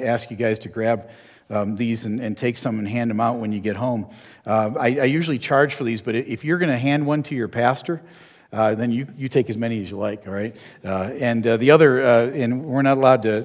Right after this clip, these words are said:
to do our business thing here, but, uh, I'm speaking at a conference, uh, in the end of June, the last weekend in June,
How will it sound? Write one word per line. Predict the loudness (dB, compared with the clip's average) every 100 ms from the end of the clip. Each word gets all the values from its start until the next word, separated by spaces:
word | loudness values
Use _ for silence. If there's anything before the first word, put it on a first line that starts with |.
| -6
to | -10
do | -6 -2
our | -2 0
business | -2 -4 -6
thing | -6 -6
here, | -4 -6
but, | -6 -8 -16 -20 -16
uh, | -4
I'm | -2 -2
speaking | -2 -6 -2 -2
at | -2
a |
conference, | -4 -2 -2 -2 -6 -8 -10 -8
uh, | -4 -4 -4
in | -6 -6 -6
the | -4
end | -2 -2
of | -4
June, | -6 -4 -4
the | -4
last | -2 -2 -4
weekend | -8 -6 -8
in | -8
June, | -8 -8 -10